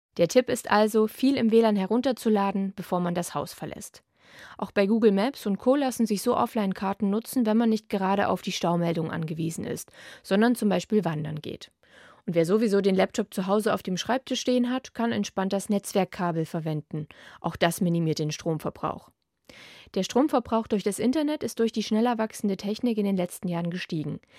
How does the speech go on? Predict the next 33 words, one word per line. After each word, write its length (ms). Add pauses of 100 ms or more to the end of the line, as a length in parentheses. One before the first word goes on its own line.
(240)
Mittlerweile 500
gibt 220
es 100
nachhaltigere 580
Lösungen, 600
aber 340
sie 140
müssen 260
sich 200
erst 200
noch 160
weiter 260
durchsetzen. 720 (460)
Am 160
Ende 320
haben 160
es 100
auch 180
wir 140
Verbraucher 580
in 140
der 140
Hand. 340
Wir 160
gestalten 480
die 140
Zukunft 500
und 220
wie 80
digital 480
sie 120
werden 280
soll. 260